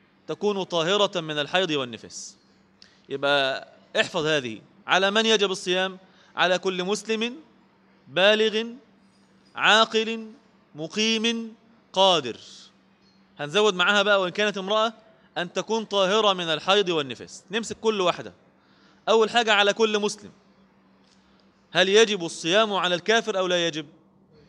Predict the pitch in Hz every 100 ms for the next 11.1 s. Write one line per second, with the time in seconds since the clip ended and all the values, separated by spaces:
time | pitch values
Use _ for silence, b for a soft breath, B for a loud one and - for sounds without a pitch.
0 | _ _ _ _ _ _ _ _ _ _
1 | _ _ _ _ _ _ - 160 160 160
2 | 156 147 - _ _ _ _ - _ _
3 | _ _ _ _ 165 156 107 - - -
4 | - _ _ _ - 139 220 220 190 -
5 | 156 185 190 196 196 220 208 - - -
6 | _ _ _ _ - - 151 160 135 101
7 | - 165 226 214 190 - 202 208 175 170
8 | 151 151 131 - - _ _ b b b
9 | b b - 214 220 202 202 196 196 185
10 | 180 226 233 180 175 175 175 220 226 208
11 | 226